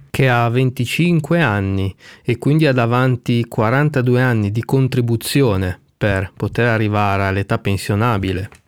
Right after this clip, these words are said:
in base alla normativa vigente, fare una scelta di un tipo o di un altro sul proprio T F R vuol dire, alla scadenza, quando si andrà in pensione, pagare almeno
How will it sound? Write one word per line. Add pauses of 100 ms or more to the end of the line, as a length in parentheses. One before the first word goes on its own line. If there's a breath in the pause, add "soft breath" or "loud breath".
in
base
alla
normativa
vigente, (280)
fare
una
scelta
di
un
tipo (120)
o
di
un
altro (100)
sul
proprio
T
F
R (540 loud breath)
vuol
dire, (300 loud breath)
alla
scadenza,
quando
si
andrà
in
pensione, (220)
pagare
almeno